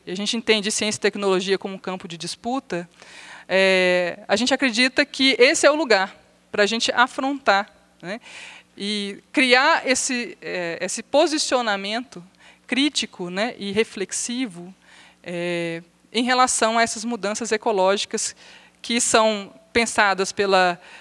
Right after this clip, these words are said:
pela égide, né, da catástrofe, mas também trazendo as outras catástrofes da mineração,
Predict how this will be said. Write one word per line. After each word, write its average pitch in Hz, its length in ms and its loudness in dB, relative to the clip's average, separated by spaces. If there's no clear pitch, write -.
pela 180 420 2
égide, 190 520 2
né, 208 160 0
da 180 200 0
catástrofe, 214 720 -2
mas 220 340 0
também 254 280 2
trazendo 262 500 4
as 254 140 4
outras 285 280 2
catástrofes 214 480 0
da 208 100 2
mineração, 214 720 0